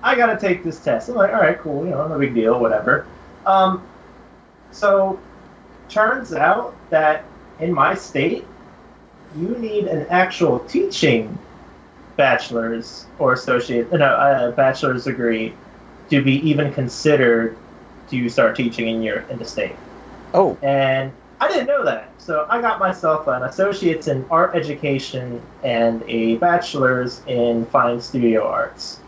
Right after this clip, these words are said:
Speaker 1: So, you know, I'm certified to make shitty artwork for the internet.
Speaker 2: <laughs>
Speaker 1: So
Speaker 2: You do a great job of making shitty art for our shitty podcast, if that makes you feel any better.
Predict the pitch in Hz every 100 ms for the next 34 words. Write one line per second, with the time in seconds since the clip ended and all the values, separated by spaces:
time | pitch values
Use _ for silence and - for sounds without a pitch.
0 | - 147 135 110 123 131 131 165 151 151
1 | 127 120 123 120 120 117 - 123 113 117
2 | 113 113 - 117 113 113 113 107 104 92
3 | - - - - 247 226 - - 254 -
4 | 262 277 269 403 370 392 381 381 294 277
5 | 214 226 214 196 185 180 196 196 196 -
6 | 185 175 165 160 - 151 143 156 139 135
7 | 117 110 107 107 110 120 135 131 131 113
8 | 117 120 110 107 110 117 120